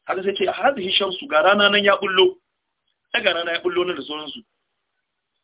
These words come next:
Sai wani mutum kuma ya ce, "Ai, ga ayarinku nan su ma sun bullo." Kaga sai magana manzo Allah ya tabbata gaskiya. Sai suka nemi annabi ya bada labari game da siffan Baitul Maqdis. Sai manzo sallallahu alaihi wasallam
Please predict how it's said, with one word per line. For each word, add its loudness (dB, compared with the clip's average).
Sai 2
wani 4
mutum -4
kuma 0
ya 4
ce, 0
"Ai, 0
ga 2
ayarinku -2
nan -4
su -2
ma 2
sun -2
bullo." 0
Kaga -4
sai -2
magana 2
manzo -2
Allah 0
ya 0
tabbata -4
gaskiya. 0
Sai 2
suka 0
nemi -2
annabi 0
ya 2
bada 4
labari 2
game 0
da 0
siffan 0
Baitul 0
Maqdis. -4
Sai 2
manzo 4
sallallahu 0
alaihi -2
wasallam -4